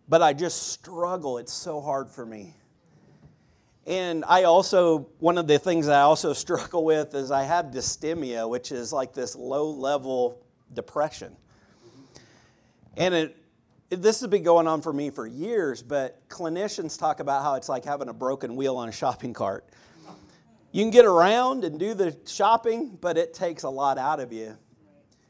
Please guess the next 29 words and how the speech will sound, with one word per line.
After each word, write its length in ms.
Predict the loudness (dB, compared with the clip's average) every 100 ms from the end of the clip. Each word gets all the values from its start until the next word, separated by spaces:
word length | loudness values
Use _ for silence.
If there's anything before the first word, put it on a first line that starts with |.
| _ _ _ _ _ _ _ -8
And 200 | -6 -2
so 200 | 2 6
when 120 | 4
you 140 | 4
add 220 | 4 6 6
all 140 | 4
those 240 | 4 2
things 320 | 2 -2 -2 -4
together, 800 | -2 2 4 4 4 4 2 -6 _ _
and 160 | -2 0
I'm 100 | 0
sure 260 | 2 8
all 220 | 10 10 8
of 100 | 8
us 220 | 8 8
can 320 | -2 -4 -6 -12 -6
put 180 | -2 2
a 100 | 2
list 340 | 4 2 8
out 260 | 8 8 4
too, 220 | 0 4
right? 420 | 10 10 10 4
Well, 120 | 0
we've 80 | 0
got 260 | 2 2 2
this, 380 | 4 6 4
this, 280 | 2 -4 -4
and 140 | -4 -4
this. 240 | -4 -6